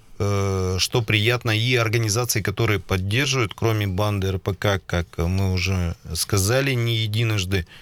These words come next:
А, есть, допустим, магазин "Президент Фиш" и "Рыбак от души", там, от Бога Алексей Мичихин, его управляющий, который организовывает, э, семинары по ловле той же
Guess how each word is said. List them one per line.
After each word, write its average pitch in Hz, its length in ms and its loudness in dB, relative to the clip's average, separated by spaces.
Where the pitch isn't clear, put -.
А, 90 220 4
есть, 101 340 2
допустим, 92 360 -2
магазин 92 360 2
"Президент 92 560 0
Фиш" 123 460 0
и 90 720 2
"Рыбак 104 400 0
от 92 160 0
души", 101 380 2
там, 85 520 0
от 87 120 0
Бога 95 380 0
Алексей 92 440 0
Мичихин, 101 520 0
его 92 280 0
управляющий, 98 720 0
который 95 360 0
организовывает, 98 760 0
э, 92 240 0
семинары 107 560 0
по 95 140 -2
ловле 98 400 0
той 104 240 0
же 95 260 0